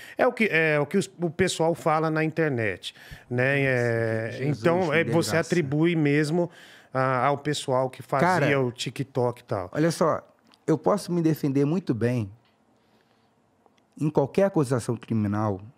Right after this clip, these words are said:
Speaker 2: mostrando para uma autoridade policial um ato consensual, sem expor na internet, se for preciso, diante da Constituição do Direito Penal Processual. Cara, como que eu vou vazar?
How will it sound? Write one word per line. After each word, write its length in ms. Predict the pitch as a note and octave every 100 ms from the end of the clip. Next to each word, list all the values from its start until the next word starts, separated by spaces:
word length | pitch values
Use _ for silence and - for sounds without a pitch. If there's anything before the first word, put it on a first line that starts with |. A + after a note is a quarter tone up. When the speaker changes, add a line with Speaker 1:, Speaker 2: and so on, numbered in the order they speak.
| _ _
Speaker 2:
mostrando 840 | C3 C3+ B2 - C#3 D3 B2+ G#2 A2 - -
para 160 | B2+ C3
uma 100 | C#3+
autoridade 720 | C#3+ - D#3 C#3+ C3+ E3+ E3
policial 800 | - C#3+ B2+ - B2+ B2+ A2+ G#2+ - _ _ _ _ _ _ _
um 100 | A#2+
ato 280 | C3+ D3 -
consensual, 1000 | - E3 D#3 E3 D3+ - A2 A2 A2 G#2 - _ _ _ _ _ _ _ _
sem 240 | - E3+
expor 300 | - - C3+
na 80 | C3+
internet, 640 | C3+ A#2+ G2 G2 - - _ _ _ -
se 140 | C3
for 160 | - C#3
preciso, 640 | A#2+ G#2+ - B2 G#2+ G#2+ _ _ _ _
diante 400 | G#2 G#2+ A#2+ B2
da 80 | A#2+
Constituição 680 | A#2 A2+ - A#2 - A#2+ A#2
do 100 | A2
Direito 340 | G#2 G#2 -
Penal 380 | - G2+ F#2+ G2+ G2+ _ _ _
Processual. 640 | A2+ - G#2+ - G2+ G2 - _ _ _ _ _ _ _
Cara, 220 | - F3
como 340 | - F#3 G#3 G3
que 120 | F3
eu 60 |
vou 180 | C#3 D3+
vazar? 500 | C#3 A2+ A2 A#2+ G#2